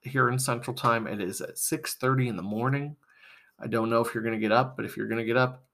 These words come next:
get up, drink your coffee, watch a little soccer. I definitely think it'll be worth your while. And then in the afternoon set, or the,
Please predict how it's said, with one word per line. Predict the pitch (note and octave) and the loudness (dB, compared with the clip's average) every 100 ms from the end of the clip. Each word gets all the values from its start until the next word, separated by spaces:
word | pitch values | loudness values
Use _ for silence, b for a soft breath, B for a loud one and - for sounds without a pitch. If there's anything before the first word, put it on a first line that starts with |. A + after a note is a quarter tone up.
| _ | _
get | - A#2+ | 2 4
up, | C3+ C3 | 4 2
drink | B2 A#2+ | -4 -2
your | A#2 | -2
coffee, | - A#2+ A#2+ B2+ | 2 4 4 0
watch | A2+ A2 A2 | 2 2 2
a | A#2+ | 0
little | A2 G#2+ | -2 -2
soccer. | - B2 B2 B2+ A#2+ B2 B B B B _ | 4 4 6 4 2 0 B B B B _
I | A#2 | 0
definitely | A2+ B2 C#3 A#2 | 2 2 0 -2
think | B2 A2 | -2 -2
it'll | G#2 G#2 | -2 -2
be | G#2+ | -2
worth | G2 G2+ - | -2 -6 -8
your | F2+ | -6
while. | F#2 G#2+ D3+ F#3 G3+ b b b b b _ - | 0 2 2 -2 -10 b b b b b _ -6
And | A#2 A#2+ | 0 4
then | C3 C3+ C#3 C#3 _ _ _ | 6 4 0 -6 _ _ _
in | A#2 A#2 | -4 -2
the | A#2 - | -2 0
afternoon | A#2+ B2+ A#2+ B2 C3+ | 0 0 0 2 2
set, | C3 - G2+ - - _ _ _ _ _ _ _ _ _ | 2 0 0 -2 -6 _ _ _ _ _ _ _ _ _
or | A#2 A#2 | 2 4
the, | G#2+ G2+ G2 | 4 2 0